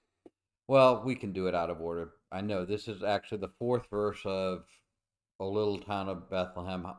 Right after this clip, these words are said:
"O Holy Child of Bethlehem, to he-, send to us, we pray. Cast out our sin and enter in, be born in us today. We hear the Christmas angels, the great glad tidings tell. O come to us, abide with us, our Lord Emmanuel."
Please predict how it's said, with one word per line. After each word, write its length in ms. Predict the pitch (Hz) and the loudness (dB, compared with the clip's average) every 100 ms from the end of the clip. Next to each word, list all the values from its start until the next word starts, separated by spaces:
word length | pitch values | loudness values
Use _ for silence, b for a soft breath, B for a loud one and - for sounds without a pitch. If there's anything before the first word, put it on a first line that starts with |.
| 104 | -2
"O 160 | 104 | 0
Holy 260 | 107 120 123 | 2 2 0
Child 280 | - 113 110 | 0 0 2
of 100 | 92 | 2
Bethlehem, 400 | 104 - 107 98 | 0 0 -6 -4
to 100 | 92 | -6
he-, 220 | 101 - | -6 -8
send 320 | - 107 107 | -4 -4 -2
to 100 | 104 | -2
us, 120 | 104 - | -4 -6
we 80 | 101 | -14
pray. 380 | - 101 101 95 b b b b - | -8 -6 -6 -8 b b b b -6
Cast 260 | 101 92 98 | -4 -2 0
out 180 | 101 | 2
our 160 | 101 101 | 4 0
sin 280 | - 104 101 | -2 -4 -2
and 100 | 98 | -2
enter 320 | 98 92 95 | -4 -6 -4
in, 220 | 95 95 | -4 -4
be 140 | 92 95 | -6 -8
born 320 | 90 95 95 | -6 -6 -4
in 100 | 92 | -2
us 240 | 92 92 | -4 -6
today. 440 | 85 90 90 92 - _ _ _ _ | -8 -4 -2 -2 -8 _ _ _ _
We 80 | 90 | -12
hear 260 | 92 120 120 | -2 0 2
the 80 | 113 | 0
Christmas 440 | - 110 110 - | -2 -4 -4 -6
angels, 440 | 104 104 104 95 | -4 -2 -2 -2
the 60 | 92 | -6
great 280 | 87 98 92 | -6 -6 -4
glad 340 | 98 95 87 | -6 -6 -8
tidings 400 | - 90 92 90 | -6 -4 -4 -8
tell. 260 | - 90 90 | -10 -6 -4
O 120 | 90 | -4
come 300 | 85 98 95 90 | -6 -10 -10 -10
to 100 | 92 | -8
us, 140 | 90 90 | -8 -8
abide 320 | 78 87 87 | -6 -6 -6
with 160 | 87 | -10
us, 160 | 85 82 - b b b b _ - | -10 -10 -12 b b b b _ -10
our 100 | 90 | -6
Lord 260 | 87 90 | -2 -2
Emmanuel." 840 | 87 80 85 87 90 85 85 87 | -2 -6 -6 -6 -6 -4 -4 -6